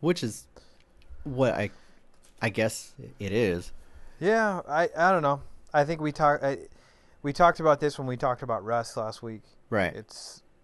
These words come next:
Speaker 2: I mean, Rust is essentially Minecraft, kind of, and I fell down the, the Rust hole there for, like, a little bit. I,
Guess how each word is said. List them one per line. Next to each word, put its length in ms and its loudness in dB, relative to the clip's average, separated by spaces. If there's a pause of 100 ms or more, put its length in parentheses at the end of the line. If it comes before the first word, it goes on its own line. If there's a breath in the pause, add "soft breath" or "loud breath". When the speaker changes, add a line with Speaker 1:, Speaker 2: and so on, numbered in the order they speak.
(180)
Speaker 2:
I 100 4
mean, 200 -2
Rust 360 2
is 140 -4
essentially 840 -6 (800)
Minecraft, 720 -6
kind 280 -6
of, 160 -6 (760 soft breath)
and 580 -6 (1120)
I 220 0
fell 280 -2
down 380 -4
the, 240 -8 (160)
the 100 -8
Rust 600 -8 (100)
hole 400 -4
there 280 -4
for, 420 -8
like, 320 -10
a 60 -8
little 220 -8
bit. 320 -10
I, 180 -10